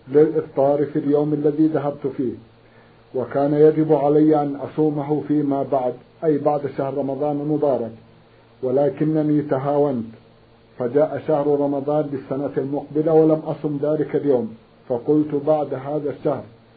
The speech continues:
ولكن مرت الأيام ولم أصم. كل يوم أقول غدًا، حتى جاء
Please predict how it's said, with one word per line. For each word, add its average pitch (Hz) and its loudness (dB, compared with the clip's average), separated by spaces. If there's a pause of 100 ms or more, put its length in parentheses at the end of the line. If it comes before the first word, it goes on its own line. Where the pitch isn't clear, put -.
(200)
ولكن 139 -2
مرت 143 -2
الأيام 143 2 (340)
ولم 143 2
أصم. 135 -6 (680)
كل 180 6
يوم 151 8
أقول 147 2
غدًا، 135 0 (640)
حتى 147 0
جاء 143 0